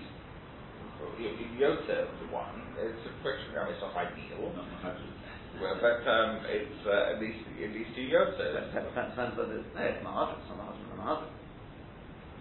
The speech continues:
Speaker 3: Oh, sorry, no, it's not. It's, uh, yes, it is. It's Mahadra. It's not Mahadra, no Mahadra. Yeah.
Speaker 1: I'm more, I'm much more concerned about Bracha being Yotze, not,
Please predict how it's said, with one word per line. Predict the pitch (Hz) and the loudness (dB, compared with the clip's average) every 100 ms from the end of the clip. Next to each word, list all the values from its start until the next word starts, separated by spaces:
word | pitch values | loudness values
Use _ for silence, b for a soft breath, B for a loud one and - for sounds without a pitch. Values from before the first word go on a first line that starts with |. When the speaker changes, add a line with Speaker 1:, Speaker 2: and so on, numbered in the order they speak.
| - - - - | -12 -12 -10 0
Speaker 3:
Oh, | 131 131 | 2 6
sorry, | 120 | 4
no, | 98 87 | 4 0
it's | - | -4
not. | 95 - | -6 -6
It's, | 101 | -2
uh, | 101 - 127 | 0 0 0
yes, | 151 208 - | 2 2 0
it | - | -4
is. | - | -4
It's | - 113 | -6 -4
Mahadra. | 131 - - | -2 -2 -4
It's | - - - - - - | -10 -12 -12 -12 -12 -10
not | 104 | -6
Mahadra, | 98 104 104 | -6 -6 -6
no | 110 | -4
Mahadra. | 120 135 - - - - - - - - - - - - - - - - - - - - | -2 -2 -4 -10 -12 -14 -14 -14 -14 -14 -14 -12 -12 -12 -14 -14 -14 -14 -12 -12 -12 -6
Yeah. | 143 - - - - - - - - - - - | -4 -4 -6 -12 -14 -14 -14 -14 -12 -12 -12 -10
Speaker 1:
I'm | - 131 | -8 -4
more, | 131 | -2
I'm | - 143 | -2 -2
much | 135 | -2
more | - 104 | -4 -6
concerned | 113 117 107 | -4 0 0
about | 107 98 104 | 2 2 2
Bracha | 101 - | 0 -2
being | 90 90 | -4 0
Yotze, | 101 104 - - | 2 2 2 -6
not, | 98 - | -4 -4